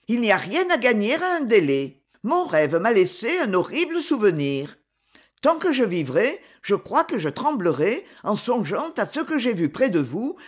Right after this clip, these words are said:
dans la chambre sombre. » Elle s'arrêta de nouveau.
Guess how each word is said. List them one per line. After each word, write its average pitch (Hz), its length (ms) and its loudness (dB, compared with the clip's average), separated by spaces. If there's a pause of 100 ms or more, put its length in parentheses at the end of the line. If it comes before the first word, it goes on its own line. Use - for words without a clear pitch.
(140)
dans 214 100 -2
la 165 140 0
chambre 302 420 -2
sombre. » 131 720 -4 (1400)
Elle 170 160 2
s'arrêta 277 540 0
de 302 100 0
nouveau. 131 560 0